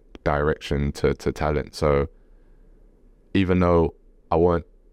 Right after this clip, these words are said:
necessarily in my full bag in, in regards to directing, I would always put director because I knew that's what I wanted to be. I wanted to be able to direct a crew at some stage, 'cause there was a point before all of that that I've just explained, there was a point that I was on set.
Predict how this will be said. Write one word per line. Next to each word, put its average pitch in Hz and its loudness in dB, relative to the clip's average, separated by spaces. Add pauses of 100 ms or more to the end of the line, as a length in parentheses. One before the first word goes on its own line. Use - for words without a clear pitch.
(140)
necessarily 78 0
in 80 2
my 76 0
full 80 0
bag 73 -2
in, 71 -4
in 82 -2
regards 73 0
to 71 -4
directing, 71 0
I 69 0
would 73 -2
always 76 0
put - -2
director 71 -2
because 76 -6
I 71 -2
knew 73 -2 (240)
that's - -8
what - -4 (640)
I 73 -2
wanted 73 -2
to 76 -6
be. 71 -2 (120)
I 78 -2
wanted 71 -2
to 69 0 (200)
be 73 2
able 67 0
to 76 -4
direct 69 -2
a - -8
crew 71 -4
at - -6
some 71 -4
stage, 69 -4
'cause - -2
there 76 0
was 82 2
a 80 -2
point 78 -4 (320)
before 92 -2
all 82 2
of 71 -2
that 78 -2
that 71 -2
I've 67 -4
just - -6
explained, 76 -4
there 76 2
was 80 2
a 71 -6
point 76 -6
that 73 -2
I 69 0
was 69 -2
on 76 0
set. 73 -2